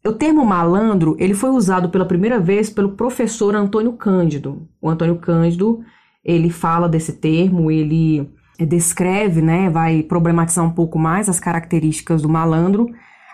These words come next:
a partir da obra da literatura brasileira, Memórias de um Sargento de Milícias.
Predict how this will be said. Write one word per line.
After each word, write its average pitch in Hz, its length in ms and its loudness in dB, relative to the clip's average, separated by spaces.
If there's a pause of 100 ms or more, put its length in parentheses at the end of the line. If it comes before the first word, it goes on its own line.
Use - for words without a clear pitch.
(100)
a 196 100 -2
partir 233 540 -2
da 226 260 2
obra 202 640 0 (120)
da 185 180 0
literatura 214 440 0
brasileira, 175 600 2
Memórias 196 600 2
de 196 60 2
um 226 60 2
Sargento 202 540 0
de 208 100 2
Milícias. 208 800 0